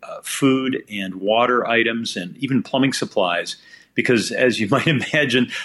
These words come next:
Lowe's and Home Depot and all the suppliers were immediately depleted. Uh, we have great, uh, partnership with Water Mission as well, and they're reaching out to specific community, to Austin,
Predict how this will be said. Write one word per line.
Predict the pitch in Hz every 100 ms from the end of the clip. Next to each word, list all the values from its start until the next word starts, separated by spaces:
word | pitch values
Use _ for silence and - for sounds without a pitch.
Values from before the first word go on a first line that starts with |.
| -
Lowe's | 123 143 156 127
and | 127
Home | 131 143 127
Depot | 135 139 131
and |
all | 127 127
the |
suppliers | 120 123 131 127 127
were | 113 107 95 -
immediately | 156 139 143 190 180 135 120
depleted. | 101 101 - 135 135 143 139 _ _ _ _ - _ _
Uh, | 104
we | 101 117
have | 113 92
great, | 131 131 - -
uh, | 107
partnership | - 135 123 - - 120 -
with | 90
Water | 104 117 120 104
Mission | 104 135 - 139 135
as | 92 90
well, | 101 113 120
and | 104 95
they're | 107 113
reaching | 113 117 127
out | 113 113
to | - 110
specific | - 123 - 208 -
community, | - 117 123 120
to | 135
Austin, | - 120 - - 175 170